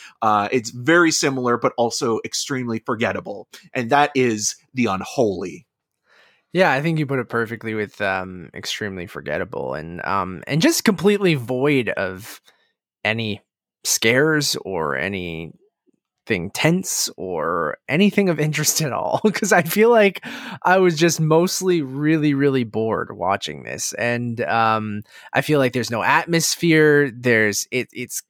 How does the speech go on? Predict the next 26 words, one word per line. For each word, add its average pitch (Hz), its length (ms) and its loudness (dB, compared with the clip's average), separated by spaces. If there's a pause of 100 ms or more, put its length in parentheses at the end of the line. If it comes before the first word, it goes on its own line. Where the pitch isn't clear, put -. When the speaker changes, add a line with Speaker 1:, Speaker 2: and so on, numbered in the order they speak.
Speaker 2:
uh, 104 200 0
the 113 120 -6
special 143 400 0
effects 123 560 0
are 101 380 2 (480)
goofy 190 640 2
at 156 260 0
times, 165 720 0
um, 107 720 0 (120)
and 98 560 -4 (200)
ridiculous 139 720 0
at 92 160 0
others. 131 540 0 (500)
Um, 104 800 0 (120)
I 123 200 2
just, 135 720 0 (340)
I 143 140 4
have 151 300 2
nothing 156 680 0
really 147 440 2
to 151 100 -6
say 131 380 2
about 82 320 -2
this. 92 260 -8
I 131 140 2
just 139 340 -2